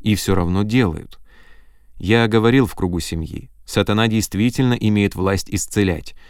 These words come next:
но горе тому, кто занимается такими делами, кто дает себя заговаривать".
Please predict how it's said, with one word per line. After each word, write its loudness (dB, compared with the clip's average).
но 4
горе 4
тому, 2
кто 0
занимается 0
такими -2
делами, 0
кто 2
дает 4
себя 0
заговаривать". 0